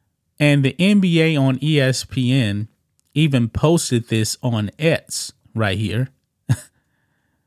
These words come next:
And give me a follow on X, guys, at Real John Matrix, by the way. They actually posted Aaron Gordon's, uh, fit for Lakers versus Nuggets.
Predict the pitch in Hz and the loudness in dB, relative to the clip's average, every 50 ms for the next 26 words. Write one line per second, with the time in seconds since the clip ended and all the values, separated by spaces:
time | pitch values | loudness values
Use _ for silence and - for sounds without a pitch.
0 | _ _ _ _ _ _ _ _ _ - 127 123 123 127 156 165 151 131 - - | _ _ _ _ _ _ _ _ _ -2 0 0 2 2 2 2 2 2 2 2
1 | 147 139 135 135 131 131 127 123 123 - - - - 123 117 120 120 123 113 - | 2 2 4 2 2 2 0 0 -2 -4 -4 -4 -2 -2 0 0 -2 -2 -4 -4
2 | - - 135 123 107 - 120 120 113 110 110 120 113 107 107 107 107 107 110 107 | -4 -2 -2 -2 -2 -2 -2 -2 -2 -2 -2 -2 -2 -2 -2 -2 -2 -2 -2 -2
3 | - - 113 101 - - - - - - 117 113 101 95 117 113 104 113 120 107 | -2 -2 -4 -4 -4 -6 -10 -12 -10 -6 -4 -2 -2 0 0 0 0 0 0 0
4 | 92 113 - _ _ _ _ _ _ _ _ _ _ _ _ _ _ _ _ _ | -2 -6 -10 _ _ _ _ _ _ _ _ _ _ _ _ _ _ _ _ _
5 | _ _ _ _ _ _ _ _ _ _ _ _ - 120 135 156 185 175 165 - | _ _ _ _ _ _ _ _ _ _ _ _ -2 0 2 2 2 0 0 -2
6 | 156 143 - 165 160 - - 147 - 165 175 175 175 165 139 151 156 160 151 151 | -2 0 0 0 0 0 -2 -4 -2 0 0 0 0 0 0 0 0 0 2 0
7 | 156 147 - - - - _ _ _ _ _ _ - 123 120 113 - - - 175 | 0 -2 -2 -6 -12 -14 _ _ _ _ _ _ -2 -2 -2 -2 -2 -2 0 0
8 | 170 - _ - - 147 139 135 131 127 120 _ _ _ _ _ - 120 113 120 | 0 -2 _ -4 0 2 2 2 2 0 -2 _ _ _ _ _ -12 -6 -2 0
9 | 139 185 202 190 - 185 185 170 - 127 113 131 151 165 160 - - 143 127 135 | 0 0 0 0 0 0 0 0 -2 -2 0 2 2 2 0 0 0 0 2 2
10 | 139 147 170 185 160 123 95 - - - - - - - - | 2 2 2 0 0 -2 -4 -8 -10 -10 -8 -8 -8 -10 -12